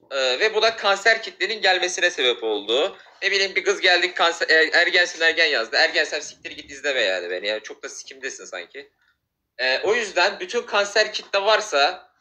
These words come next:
e, chatten bir defolup gitsin abi. Kimi izlemek istiyorsanız onu izleyin.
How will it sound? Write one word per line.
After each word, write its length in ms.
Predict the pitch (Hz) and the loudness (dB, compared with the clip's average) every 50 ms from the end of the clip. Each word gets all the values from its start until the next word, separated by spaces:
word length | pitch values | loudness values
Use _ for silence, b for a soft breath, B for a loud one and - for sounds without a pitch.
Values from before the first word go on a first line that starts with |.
| _ _ - | _ _ -6
e, 560 | 117 120 120 123 123 123 123 127 127 127 123 - | -4 -2 0 2 2 2 2 2 2 0 -2 -2
chatten 480 | - 233 220 220 - - 190 170 - | 0 0 0 0 2 2 2 2 2
bir 140 | 175 180 - | -2 -4 -2
defolup 420 | 214 214 214 - 190 180 185 185 180 | -2 -2 0 -2 -2 -4 -4 -6 -8
gitsin 300 | 185 - - - 214 190 | -14 -14 -10 -8 -4 -2
abi. 480 | 156 139 127 120 120 151 190 202 202 | 0 2 2 0 0 0 -2 -2 -2
Kimi 240 | - - 214 208 214 | -6 -8 -6 -4 -4
izlemek 340 | 208 190 170 196 185 180 185 | -6 -4 -2 -2 -2 -2 -6
istiyorsanız 560 | - - - 190 185 185 190 185 196 185 160 | -8 -8 -6 -4 -4 -2 -2 -2 -2 -2 -4
onu 140 | 165 165 196 | -4 -4 -4
izleyin. 600 | 202 196 - 160 175 185 190 190 190 190 - | -4 -4 -4 -2 0 2 2 0 -2 -8 -16